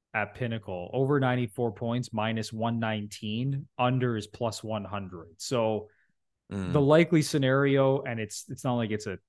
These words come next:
Speaker 1: slam dunk, is that they will go over. But I agree. I think this team is too good defensively,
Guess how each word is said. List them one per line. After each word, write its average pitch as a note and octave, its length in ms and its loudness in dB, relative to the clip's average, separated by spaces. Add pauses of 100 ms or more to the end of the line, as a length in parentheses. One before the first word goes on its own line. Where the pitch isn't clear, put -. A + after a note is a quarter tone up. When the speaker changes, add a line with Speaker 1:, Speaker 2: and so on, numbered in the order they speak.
Speaker 1:
slam A2 500 -2
dunk, F#2+ 380 -4
is B2+ 320 0
that A2 260 2
they A2 140 0
will G#2 260 2
go C3+ 240 6
over. C#3+ 320 4
But C3+ 160 4
I D3+ 120 8
agree. C3 380 2
I A2 100 0
think C#3+ 160 0
this D3+ 160 0
team D#3 220 2
is B2 140 0
too D3 280 2
good C3 220 4
defensively, C3 840 -2